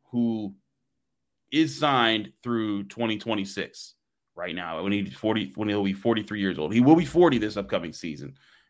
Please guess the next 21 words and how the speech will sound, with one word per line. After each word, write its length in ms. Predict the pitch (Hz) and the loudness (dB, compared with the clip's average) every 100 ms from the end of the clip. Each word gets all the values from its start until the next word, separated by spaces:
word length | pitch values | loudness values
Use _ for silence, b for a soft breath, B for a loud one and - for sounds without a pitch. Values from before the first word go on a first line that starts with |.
| b - | b 0
And 540 | 110 110 107 101 98 b b b _ | 2 4 4 2 -2 b b b _
it 160 | 123 120 | 2 8
does 220 | 123 120 | 8 8
make 200 | 117 - | 4 2
the 80 | 113 | 0
que-, 160 | 117 | 0
beg 220 | 101 117 | 4 4
the 80 | 101 | 2
question, 480 | - 104 - 110 104 | 2 2 2 -2 0
when 140 | 110 | 2
is 140 | 110 98 | 2 4
that 300 | 101 - - | 4 2 -4
going 240 | 107 101 | -2 0
to 60 | 92 | 0
happen? 340 | 110 117 107 | 2 0 2
But 120 | 104 | 4
I, 160 | 135 117 | 6 4
I 40 | |
feel 220 | 143 175 208 | 4 6 6
the 80 | |
Packers. 540 | 139 98 85 - - | 4 0 0 -8 -16